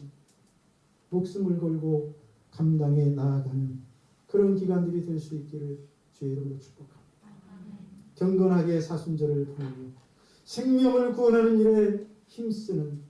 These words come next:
참 제자로 주님 앞에 서시기를 권면합니다. 기도하겠습니다. 살아계신 하나님, 오늘도 하나님의 말씀을 통해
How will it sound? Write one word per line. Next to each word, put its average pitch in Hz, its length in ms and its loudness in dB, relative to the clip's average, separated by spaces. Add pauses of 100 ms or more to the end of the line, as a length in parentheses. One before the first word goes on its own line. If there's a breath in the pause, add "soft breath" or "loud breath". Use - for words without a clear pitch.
(240)
참 233 560 -12
제자로 190 640 -2 (200)
주님 180 240 -2
앞에 156 500 0
서시기를 143 840 -4 (240)
권면합니다. 151 520 -18 (760)
기도하겠습니다. 143 580 -12 (520)
살아계신 156 500 2
하나님, 156 400 0 (1040 loud breath)
오늘도 175 280 4
하나님의 175 420 6
말씀을 175 400 2
통해 165 500 2